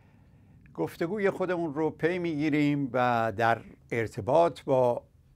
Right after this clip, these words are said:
خانواده همچنان برای شما سخن می‌گم و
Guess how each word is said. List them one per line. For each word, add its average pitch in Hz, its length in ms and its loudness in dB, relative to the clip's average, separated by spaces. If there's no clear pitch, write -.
خانواده 123 920 -4
همچنان 123 680 0
برای 120 240 -2
شما 117 540 -4
سخن 131 400 -4
می‌گم 131 460 0
و 107 320 -2